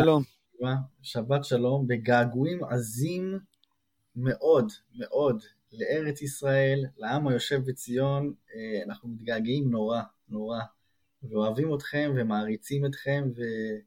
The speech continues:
Speaker 2: אה, ונבקר, אנחנו באים לבקר בעזרת השם, בעוד כמה שבועות,
Speaker 1: אה, איזה
Speaker 2: ו-
Speaker 1: יופי.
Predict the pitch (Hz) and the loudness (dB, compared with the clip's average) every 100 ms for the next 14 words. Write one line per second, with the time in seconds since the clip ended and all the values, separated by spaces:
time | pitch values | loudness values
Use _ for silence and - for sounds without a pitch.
0 | _ _ _ _ _ _ _ _ 107 104 | _ _ _ _ _ _ _ _ -2 2
1 | 101 101 101 101 - - 117 117 117 120 | 2 0 -4 -6 -8 -10 -2 0 0 2
2 | 170 123 104 113 110 113 135 139 113 - | 2 2 0 -8 -6 -2 2 2 0 0
3 | 135 117 123 123 107 123 131 147 143 _ | 0 2 -2 -2 -4 -2 -2 -2 -8 _
4 | _ 113 110 117 120 117 110 113 123 139 | _ -10 -8 -4 -4 -4 -6 -4 -2 -2
5 | - _ _ _ _ _ _ - 104 104 | -6 _ _ _ _ _ _ -10 0 4
6 | 101 104 120 123 - 117 | 4 4 4 2 -6 -10